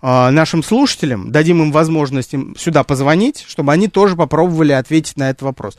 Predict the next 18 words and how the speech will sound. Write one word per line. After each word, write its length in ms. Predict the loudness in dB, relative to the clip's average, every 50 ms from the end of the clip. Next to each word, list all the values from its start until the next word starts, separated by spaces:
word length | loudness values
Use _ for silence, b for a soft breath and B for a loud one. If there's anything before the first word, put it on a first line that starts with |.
| b b b b
Зачем 880 | -2 0 2 2 2 0 -2 -2 0 0 2 2 2 2 0 -2 -4 -8
же 220 | -6 -4 -4 -2
нужен 680 | -2 -2 -2 -2 -2 -2 -2 -2 -2 -4 -6 -6 -10 b b b b b _
такой 340 | -6 -6 -2 2 2 2 2
длинный 600 | 0 0 0 2 2 4 4 6 4 4 4 0 _
рог, 400 | -4 0 2 2 2 2 0 -6 -14
зуб? 360 | -12 -4 0 0 0 0 -2 -10 B B B B B
Итак, 240 | -2 0 0 0 0
друзья, 360 | 0 0 2 2 2 2 2 -2 _ _ _
телефон 420 | 0 2 2 2 2 2 0 -2
в 60 | -2 -6
студию 360 | -8 -6 -6 -4 -2 -4 -4
восемь 440 | -2 0 2 2 2 0 -2 -6 -10
четыре 360 | -10 -10 -8 -2 0 0 0 2
девять 360 | 0 0 0 0 -2 -4 -2
пять 320 | 0 0 0 0 -2 -6 -12
семь 420 | -14 -12 -4 2 2 4 4 2 0
три 360 | -2 0 2 2 2 2 b